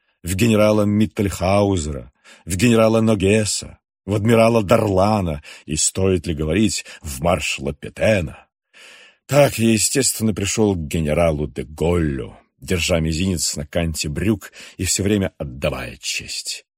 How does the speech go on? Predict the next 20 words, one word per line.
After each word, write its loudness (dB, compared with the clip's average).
Нетрудно 0
себе 0
представить, 0
каким -2
утешением 0
для -4
моей 0
врождённой -2
глупости -4
и -4
оптимизма -2
был 4
тот -2
навеки 2
незабываемый 2
момент, 0
когда -4
из -2
глубин -2
пропасти, -4